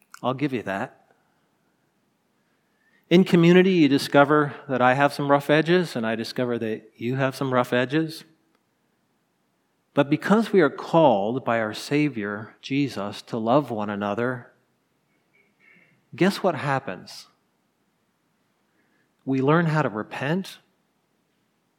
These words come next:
We learn how to ask for forgiveness.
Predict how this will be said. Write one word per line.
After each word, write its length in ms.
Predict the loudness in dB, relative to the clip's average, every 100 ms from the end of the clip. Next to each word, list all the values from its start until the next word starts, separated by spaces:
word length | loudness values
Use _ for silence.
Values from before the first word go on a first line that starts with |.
| _ _ _ _ _ _ _
We 140 | -8
learn 200 | -2 0
how 140 | 2 0
to 60 |
ask 360 | 0 -2 -2 -2
for 120 | -8
forgiveness. 800 | -6 -4 -4 -4 -8 -8 -12 -18